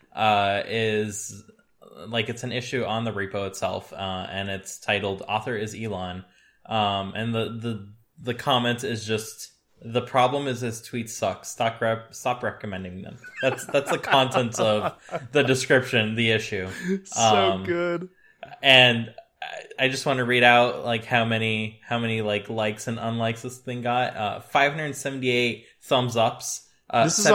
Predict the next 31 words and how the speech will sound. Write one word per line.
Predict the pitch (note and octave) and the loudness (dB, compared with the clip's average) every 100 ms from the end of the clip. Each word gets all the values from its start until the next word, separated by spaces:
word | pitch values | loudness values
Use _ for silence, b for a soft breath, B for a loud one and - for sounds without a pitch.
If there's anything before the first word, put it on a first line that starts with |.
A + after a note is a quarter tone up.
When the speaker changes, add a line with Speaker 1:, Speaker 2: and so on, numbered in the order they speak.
| E3+ A#2 | 6 2
Speaker 1:
seventeen | D3+ D3 D3 | 0 -2 2
thumbs | D3 C3 A#2+ | 4 4 2
downs. | B2 A2 A2+ A#2+ C#3+ - - - | 4 6 4 0 -4 -10 -12 -2
This | |
Speaker 2:
This | D#3+ | 0
Speaker 1:
is | G3 | 4
Speaker 2:
is | B2 | 6
on | D3+ C3+ | 6 4
Speaker 1:
public. | A2 | 8
Speaker 2:
GitHub | D3 A#2+ A#2 F#2 | 8 8 2 0
too. | - B2 F#2 E2+ _ A#2+ | 0 0 0 -4 _ 0
Like, | G#2+ G2 | 2 2
it's, | A2+ A#2 - - b b b b | -2 -2 -4 -10 b b b b
it's | - | 2
not | G3 D3+ | 4 4
Twitter | - E3+ C#3+ A2+ | 2 4 6 6
where | A2 A2 | 2 0
you're | A2 | 0
gonna | A#2 A2 | -2 0
get | G#2+ | 0
a | |
bunch | A2+ A2 F#2 | 0 -2 -2
of | |
likes. | G#2+ G2 | -2 -2
It's | G#2+ | -2
on | C#3+ - | -2 0
freaking | E3 D#3+ C3+ A#2 G#2 | -2 -2 -6 -6 -2
the | A2+ | 0
repo | A#2 B2+ A#2 G2 F#2 E2+ _ _ - | 0 -2 0 0 0 -6 _ _ -4
on | A#2 A2+ | -2 0
GitHub. | A2 G#2+ F2 E2 | 0 0 -2 -6